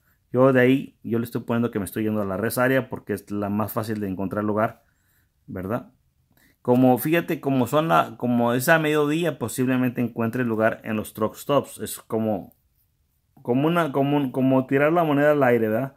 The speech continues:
El problema de ir hasta allá y darte cuenta que no hay lugar y que, y tampoco ahí puedes quedarte a esperar. Ese es el problema.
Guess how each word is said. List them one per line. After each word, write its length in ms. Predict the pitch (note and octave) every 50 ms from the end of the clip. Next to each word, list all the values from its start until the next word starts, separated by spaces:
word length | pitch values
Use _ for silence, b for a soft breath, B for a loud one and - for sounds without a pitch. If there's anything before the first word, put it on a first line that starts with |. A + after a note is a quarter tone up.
| b b b b b b b b b _ _ -
El 140 | - A2+ G#2+
problema 300 | A#2 B2 C#3 D#3+ F3+ F3
de 120 | E3 D3+ D3+
ir 100 | D#3+ F3
hasta 200 | E3+ - - C#3
allá 560 | A#2+ A#2 B2+ C3+ F3 B3 C4+ B3+ - - _ _
y 160 | - B2 B2 A#2+
darte 300 | A#2+ B2 C3 - D#3 C#3
cuenta 340 | - D3 D3 D3 D#3 C3+
que 100 | - A#2+
no 120 | A2+ A#2+ A#2+
hay 60 | C3+
lugar 460 | C3+ C3+ B2 B2+ C3 C#3+ D#3 - - _
y 160 | - A#2 A2 G#2+
que, 260 | - - B2 - - -
y 160 | - A#2+ A#2+ A2+
tampoco 320 | - B2+ A#2+ C3 C#3+ D3
ahí 80 | D3 D3
puedes 340 | - - D3 C#3+ C#3+ C3+
quedarte 300 | - - A#2+ A#2 B2 -
a 40 | C#3
esperar. 440 | B2+ - - G2+ F2+ F2+ G#2 B2 -
Ese 140 | A#2+ A#2 A#2
es 100 | A#2+ A#2+
el 120 | B2 A2+ -
problema. 480 | - G#2 G2+ G2+ A2 A#2+ C3 B2+ -